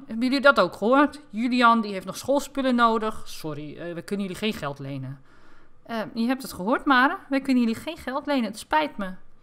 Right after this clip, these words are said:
Claudia, hoe kan je ons zoiets aandoen? Ik ben toch je zus? Kom, Mike, kom, Katie, we gaan. Oh, Martin, mijn eigen zus haat me nu.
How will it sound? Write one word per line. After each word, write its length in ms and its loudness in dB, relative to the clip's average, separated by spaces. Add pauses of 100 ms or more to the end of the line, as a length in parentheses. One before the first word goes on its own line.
(580)
Claudia, 880 0
hoe 120 -4
kan 180 2
je 100 0
ons 300 -6
zoiets 320 0
aandoen? 420 0
Ik 140 -14
ben 160 -2
toch 100 -6
je 80 -2
zus? 640 -2 (100)
Kom, 240 -2
Mike, 220 6
kom, 200 -8
Katie, 280 0
we 80 0
gaan. 480 0 (1300)
Oh, 200 -8 (120)
Martin, 580 -4
mijn 160 -2
eigen 280 2
zus 240 -2
haat 380 -8
me 120 0
nu. 240 -8